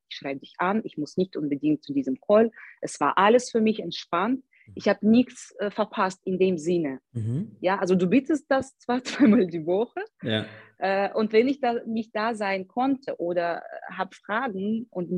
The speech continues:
Speaker 1: das nicht schaffe, ähm, ist doch egal. Ich kann das in jeder andere Zeit nochmal
Speaker 2: Ja.
Speaker 1: nachhören und dich anschreiben.
Speaker 2: Ja.
Speaker 1: Und das ist, äh, perfekt. Das ist das, was mir auch am meisten, also das, was in mein Lebens-, äh, meine Lebenssituation richtig passt. Also jeder ist da natürlich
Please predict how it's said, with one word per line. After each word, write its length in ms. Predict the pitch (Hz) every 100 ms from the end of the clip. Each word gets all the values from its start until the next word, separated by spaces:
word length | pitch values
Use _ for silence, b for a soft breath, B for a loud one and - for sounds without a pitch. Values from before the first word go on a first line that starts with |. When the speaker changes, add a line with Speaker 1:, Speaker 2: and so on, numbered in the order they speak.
| 170
Speaker 1:
das 240 | 165 -
nicht 260 | 190 208 -
schaffe, 580 | - 214 233 190 202 - b b b b _
ähm, 400 | - 190 185 180 _ _ _ _ _
ist 140 | -
doch 140 | 175
egal. 320 | 175 - 339 190
Ich 140 | -
kann 160 | 208 208
das 160 | 214
in 140 | - 208
jeder 240 | 214 208
andere 340 | 208 214 196
Zeit 320 | 185 185 165 - - _ -
nochmal 320 | 185 - 165
Speaker 2:
Ja. 40 | 180 233
Speaker 1:
nachhören 380 | - 320 320 285
und 180 | 220
dich 160 | 202 226
anschreiben. 520 | 185 - - - - -
Speaker 2:
Ja. 100 | 113 107 -
Speaker 1:
Und 60 | 202
das 140 | 208
ist, 240 | 202 - -
äh, 240 | 185 170 -
perfekt. 380 | 180 165 170 -
Das 120 | 180 - 208
ist 60 | - _ -
das, 200 | 214 -
was 160 | 214
mir 220 | 208 202
auch 160 | - 196
am 160 | 190 196
meisten, 540 | 190 208 - 214 202 b b b
also 160 | - 196
das, 240 | 196 220
was 100 | 254
in 80 | 247
mein 180 | 226 214
Lebens-, 460 | 208 208 202 - -
äh, 280 | 165 156 139 - -
meine 360 | - 180 185 170
Lebenssituation 760 | 175 214 214 202 185 - 190
richtig 360 | 175 180 - -
passt. 300 | 147 113 -
Also 120 | - 156
jeder 240 | 185 240
ist 140 | 220
da 80 | 190
natürlich 500 | 175 - 180 165 -